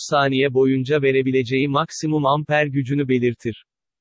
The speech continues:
Özellikle don olaylarının çok görüldüğü bir şehirde yaşıyorsanız bu değer sizin için çok önemli.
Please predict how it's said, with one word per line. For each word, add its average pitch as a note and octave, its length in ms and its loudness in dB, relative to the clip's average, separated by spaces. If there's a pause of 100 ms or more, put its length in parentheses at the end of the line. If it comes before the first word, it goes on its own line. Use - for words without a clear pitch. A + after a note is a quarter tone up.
(460)
Özellikle F3 720 0
don F3 180 2
olaylarının C#3+ 680 2
çok F#3+ 300 -2
görüldüğü C3+ 520 0
bir D3 80 -2
şehirde C#3 460 -2
yaşıyorsanız C3+ 1000 -2
bu D#3 140 0
değer D3+ 280 2 (140)
sizin D3+ 260 -2
için F3 340 -4
çok F#3 240 -2
önemli. B2 500 0